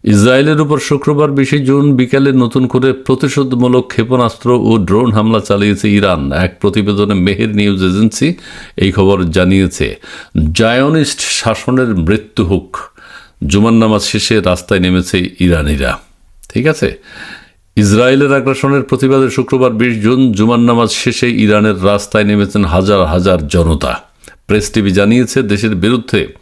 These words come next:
ইসরায়েলি ও মার্কিন আগ্রাসনের প্রতিবাদ জানাতে এবং ইরানি সশস্ত্র বাহিনীর সঙ্গে সংহতি প্রকাশের জন্য এই বিক্ষোভ সমাবেশ করেছে সাধারণ জনতা।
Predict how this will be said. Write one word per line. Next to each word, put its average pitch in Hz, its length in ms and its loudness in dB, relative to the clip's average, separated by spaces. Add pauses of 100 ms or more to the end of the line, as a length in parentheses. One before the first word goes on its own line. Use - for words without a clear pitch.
(540)
ইসরায়েলি 113 720 2
ও 110 140 2
মার্কিন 104 400 0
আগ্রাসনের 101 580 0
প্রতিবাদ 101 480 0
জানাতে 95 480 0
এবং 101 360 2
ইরানি 107 580 2
সশস্ত্র - 560 -2
বাহিনীর 98 320 0
সঙ্গে 95 460 -2 (280)
সংহতি 131 460 0
প্রকাশের 101 480 -2
জন্য 87 420 0
এই 92 160 0
বিক্ষোভ 92 440 -4
সমাবেশ 82 480 -2
করেছে 78 380 -4
সাধারণ 73 500 -2
জনতা। 76 580 -2